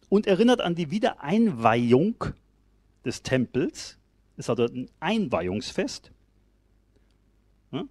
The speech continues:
Weihe, Weihnacht, ne? Weihe. Eine Wiedereinweihung des Tempels. Und zwar im Jahr hundertvierundsechzig vor Christus,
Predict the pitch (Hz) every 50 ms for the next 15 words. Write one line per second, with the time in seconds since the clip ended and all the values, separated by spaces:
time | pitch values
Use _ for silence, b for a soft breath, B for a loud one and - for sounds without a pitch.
0 | _ _ - 95 104 101 101 117 165 311 330 - _ _ _ _ _ _ _ _
1 | _ _ _ _ _ _ _ _ _ _ _ - 104 107 95 104 127 - _ _
2 | _ 165 175 254 - - _ _ _ _ _ - 175 277 - _ _ _ _ _
3 | - 110 92 95 156 - - - B B B B B B B B B B B B
4 | _ _ - 165 143 131 123 165 220 208 - 139 143 135 139 143 165 160 - 202
5 | - - - 240 240 - - 104 - - - - - _ B B B B B B
6 | - 185 - - 190 220 240 269 277 - - - _ _ _ _ _ _ _ -
7 | 175 170 160 170 190 220 220 185 151 214 233 226 226 202 - - 233 226 202 175
8 | 151 175 160 - - 165 - - 147 127 - 143 147 143 - 233 254 277 - -